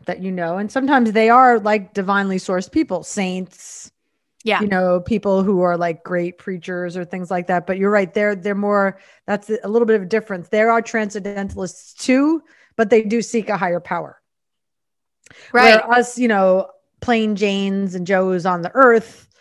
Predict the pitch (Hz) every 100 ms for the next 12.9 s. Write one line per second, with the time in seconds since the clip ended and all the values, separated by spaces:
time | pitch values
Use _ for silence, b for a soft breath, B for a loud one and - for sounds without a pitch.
0 | b b b 202 180 170 _ _ _ 254
1 | 240 240 233 214 240 226 - - 214 190
2 | 214 202 240 214 196 - - 302 294 269
3 | 254 240 214 - 202 196 190 196 190 190
4 | 180 180 175 - - 220 - 208 190 185
5 | 180 165 _ _ 175 175 165 - 220 -
6 | 330 - 415 - _ - 214 202 180 170
7 | 208 208 202 196 190 180 - 202 196 262
8 | - - 262 277 269 - 240 - 226 214
9 | - 233 202 175 160 - 170 214 240 214
10 | 202 240 254 269 285 302 330 392 311 359
11 | 359 311 339 339 277 403 427 381 392 359
12 | 359 320 330 302 - 415 605 - -